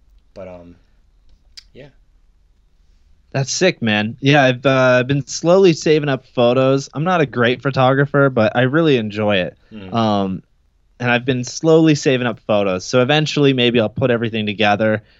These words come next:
Speaker 2: and, uh, release a zine. But I think if it's something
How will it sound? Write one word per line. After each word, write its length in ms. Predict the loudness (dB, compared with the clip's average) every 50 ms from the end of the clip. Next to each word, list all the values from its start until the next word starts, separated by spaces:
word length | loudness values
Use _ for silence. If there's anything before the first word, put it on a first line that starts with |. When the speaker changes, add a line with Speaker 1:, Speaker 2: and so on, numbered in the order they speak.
| _ _ -4
Speaker 2:
and, 380 | -2 -2 -2 -2 -2 -4 -2
uh, 400 | 0 0 0 0 0 -2 -2 -4 -8 _ _
release 420 | -6 -4 -2 -2 -2 -2 -2 -4
a 60 | -4 -4
zine. 440 | -4 -2 -2 0 0 0 -2 -2
But 240 | 0 0 0 0 -2 -6 _ _ _ _ _ _ 0
I 100 | 0 0
think 260 | 0 0 -2 -2 -2
if 140 | -2 0 0
it's 180 | -2 -2 -2
something 640 | -4 -4 -4 -4 -2 -2 -2 -2 0 -2 -2 -4